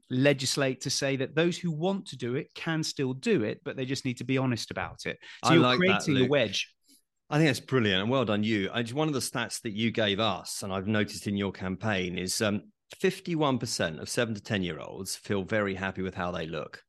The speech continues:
Speaker 2: But by the time they get to eleven to sixteen-year-olds, most girls start to use social media. That drops to sixteen percent.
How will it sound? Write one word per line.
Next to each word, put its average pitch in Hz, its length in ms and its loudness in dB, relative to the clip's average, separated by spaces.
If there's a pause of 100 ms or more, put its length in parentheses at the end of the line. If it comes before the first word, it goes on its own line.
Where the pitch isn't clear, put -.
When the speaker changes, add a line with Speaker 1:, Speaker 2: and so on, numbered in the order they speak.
(160)
Speaker 2:
But 110 120 -4
by 117 100 2
the 113 80 2
time 147 240 2
they 127 80 2
get 113 180 0
to - 80 -2
eleven 101 320 0
to 95 100 -8
sixteen-year-olds, 92 1200 -4
most 107 340 0
girls 101 260 0
start - 280 -2
to - 120 -8
use 95 100 -6
social 98 280 -2
media. 117 540 2 (380)
That 120 180 -4
drops - 280 -2
to 110 100 -4
sixteen - 800 2
percent. 92 560 -4